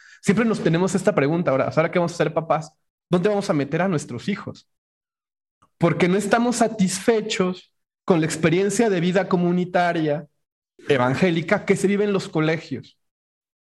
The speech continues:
Y esto, o sea, es por, por, claro, por las imperfecciones de la radi-, lo, de la realidad y lo que quieran.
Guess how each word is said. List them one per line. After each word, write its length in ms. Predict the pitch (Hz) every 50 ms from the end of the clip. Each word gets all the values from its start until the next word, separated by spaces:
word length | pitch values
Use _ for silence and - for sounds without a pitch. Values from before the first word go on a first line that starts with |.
| _ _ _ _ _ _ _ _ _ _ -
Y 120 | 165 214
esto, 420 | 226 - - 262 269 302 320 311 -
o 80 | 151
sea, 320 | - - 160 156 - - - -
es 340 | 190 180 - - - _ -
por, 220 | 233 226 - -
por, 340 | - - - 120 113 123 -
claro, 300 | - 160 - 233 226 156
por 100 | 139 143
las 140 | 131 127 -
imperfecciones 520 | 147 127 143 135 - 143 139 180 196 214 202
de 80 | 185
la 120 | 156 143 143
radi-, 260 | 139 143 165 196 220
lo, 160 | 185 131 - - -
de 100 | 135 131
la 100 | 131 131
realidad 320 | 131 127 131 135 135 156
y 60 | 220
lo 160 | 233 190 147
que 120 | - - 143
quieran. 360 | - 190 175 - - 120